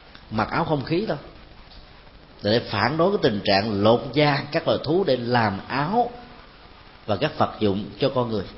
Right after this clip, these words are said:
Người ta bảo hộ cái quyền động vật đến thế. Thì sự phát triển khoa học ở phương Tây càng nhiều,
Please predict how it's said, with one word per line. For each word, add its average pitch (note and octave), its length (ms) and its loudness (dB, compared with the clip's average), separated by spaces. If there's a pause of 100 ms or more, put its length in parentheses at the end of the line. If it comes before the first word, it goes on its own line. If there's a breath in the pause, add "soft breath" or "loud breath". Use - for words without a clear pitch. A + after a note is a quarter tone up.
(1700)
Người G#2+ 100 -2
ta G2+ 100 4
bảo D3 340 2
hộ B2+ 220 2
cái C#3 100 2
quyền A#2+ 160 2
động G2 120 -4
vật F#2+ 140 -6
đến C3 180 -4
thế. D3 200 -2 (1120 loud breath)
Thì G2+ 140 0
sự G#2 180 4
phát G#3+ 280 2
triển A#2 140 0
khoa D3 180 4
học G#2 220 -2
ở A2+ 80 2
phương C3+ 180 -2
Tây A#2+ 200 2 (540 loud breath)
càng G#2 260 0
nhiều, B2 300 6